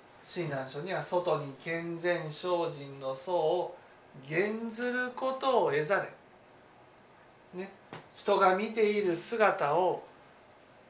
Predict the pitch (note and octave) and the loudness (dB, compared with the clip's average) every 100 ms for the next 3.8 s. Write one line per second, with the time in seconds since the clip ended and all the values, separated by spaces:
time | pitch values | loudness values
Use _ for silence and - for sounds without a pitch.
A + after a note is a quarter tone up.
0 | - D#3 C#3 E3 E3+ - F4 G4+ C5 - | -10 -8 -2 0 2 4 8 10 10 8
1 | F4 C#4+ B2+ B2 - - - - - - | 6 6 2 -2 -12 -20 -20 -20 -20 -20
2 | - - - - - - - - - - | -20 -20 -20 -20 -20 -20 -20 -20 -20 -20
3 | - E3+ F#3 E3 D3+ D3 D#3 - | -6 2 4 4 2 4 2 0